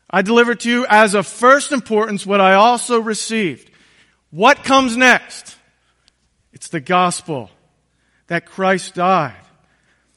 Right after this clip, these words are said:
for our sins in accordance with the Scriptures, that he was buried, that he was raised on the third day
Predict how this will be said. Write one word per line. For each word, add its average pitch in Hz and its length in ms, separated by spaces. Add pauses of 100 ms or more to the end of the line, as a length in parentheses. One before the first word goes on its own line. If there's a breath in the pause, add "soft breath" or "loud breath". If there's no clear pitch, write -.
(340)
for 151 220
our 139 100
sins 196 400
in 165 80
accordance 165 400
with 135 140
the 120 60
Scriptures, 165 480
that 135 160
he 139 80
was 120 120
buried, 151 420
that 131 140
he 135 120
was 117 160
raised 123 360
on 123 140
the 117 60
third 123 360
day 107 360